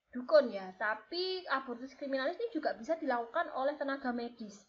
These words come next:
tapi tanpa indikasi medis seperti abortus terapeutik atau abortus medisinalis ini. Itu bedanya, ya. Jadi yang namanya abortus kriminalis ini juga bisa dilakukan oleh tenaga medis, ya,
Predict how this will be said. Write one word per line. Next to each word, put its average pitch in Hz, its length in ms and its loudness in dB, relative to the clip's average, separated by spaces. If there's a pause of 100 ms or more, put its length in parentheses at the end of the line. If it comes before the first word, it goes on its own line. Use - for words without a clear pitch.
(120)
tapi 226 480 -2
tanpa 285 560 2
indikasi 247 640 -4
medis 269 420 -4
seperti 277 480 -8 (220)
abortus 247 880 -6 (260)
terapeutik 233 800 -4
atau 226 260 -8
abortus 220 540 -10
medisinalis 190 960 -14
ini. - 420 -20
Itu 262 140 -4
bedanya, 196 560 -6 (240)
ya. 196 240 -6 (400)
Jadi 262 560 -4 (520)
yang 226 240 -2
namanya 233 300 2
abortus 233 260 -14
kriminalis 240 480 0
ini 359 160 -10
juga 311 240 -2
bisa 359 240 -2
dilakukan 262 400 -4
oleh 254 240 -6
tenaga 233 320 -8
medis, 208 640 -8
ya, 233 80 -6